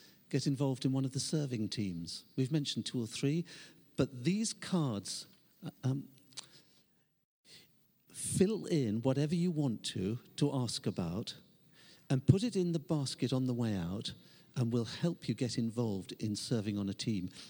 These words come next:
which is primarily not because the term team needs you, but because you need to serve, to be fulfilled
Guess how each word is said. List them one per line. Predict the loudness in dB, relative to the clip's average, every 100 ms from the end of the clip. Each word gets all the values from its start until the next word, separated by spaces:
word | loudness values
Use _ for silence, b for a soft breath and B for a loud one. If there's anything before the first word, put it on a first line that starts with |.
| B B 0
which | 2 2
is | 0
primarily | 0 0 2 2 2 2 2
not | 2 0 0
because | -2 -2 -2
the | -2
term | 2 2 2 0 -4 -2
team | 2 2 2
needs | 0 -2 0
you, | 0 0
but | -2 -2
because | 0 0
you | 2 2
need | 2 0 -2 -4
to | -6
serve, | -2 -2 -2 -4 -8 B B B B B B B _ -2
to |
be | 0 -2
fulfilled | -2 -6 -2 0 2 0 -6